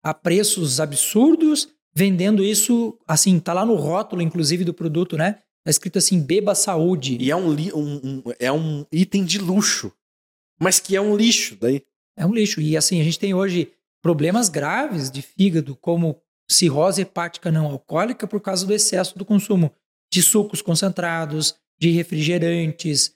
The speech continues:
Speaker 1: A pessoa fala, "Ah, mas eu vou tomar aquela água saborizada porque ela é muito melhor do que o refrigerante." Cara, a categorização dela é a mesma
Speaker 2: É
Speaker 1: do
Speaker 2: a
Speaker 1: refrigerante.
Speaker 2: mesma. Cara.
Speaker 1: Ela tem um pouco menos de açúcar, mas a categorização é a mesma.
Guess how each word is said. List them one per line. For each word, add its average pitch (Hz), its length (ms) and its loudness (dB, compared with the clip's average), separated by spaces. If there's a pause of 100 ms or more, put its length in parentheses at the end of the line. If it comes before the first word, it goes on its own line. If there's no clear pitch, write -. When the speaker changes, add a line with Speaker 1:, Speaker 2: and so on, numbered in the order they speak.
(240)
Speaker 1:
A 156 80 -8
pessoa 180 240 0
fala, 185 320 -2
"Ah, 226 40 -4
mas 202 160 -2
eu 196 80 -2
vou 190 100 -2
tomar 196 500 -4 (120)
aquela 165 320 -2
água 190 300 -4
saborizada 175 680 0
porque 180 160 -6
ela 190 100 -2
é 190 60 -2
muito 208 420 0
melhor 165 260 0
do 165 60 -12
que 165 80 -8
o 160 40 -2
refrigerante." 156 520 -6
Cara, 175 200 -2
a - 20 -16
categorização 165 760 -4
dela 294 220 -6
é - 40 -6
a 440 120 -14
mesma 247 300 2
Speaker 2:
É 156 40 2
Speaker 1:
do - 20 2
Speaker 2:
a - 40 0
Speaker 1:
refrigerante. 131 340 -8
Speaker 2:
mesma. - 100 -20 (380)
Cara. - 220 -20
Speaker 1:
Ela 143 120 -2
tem 180 100 0
um 175 40 6
pouco 202 240 -2
menos 202 220 2
de 285 60 -2
açúcar, 269 420 0
mas 131 160 -4
a 147 40 -14
categorização 190 600 -2
é 311 40 -2
a - 20 -2
mesma. 220 220 4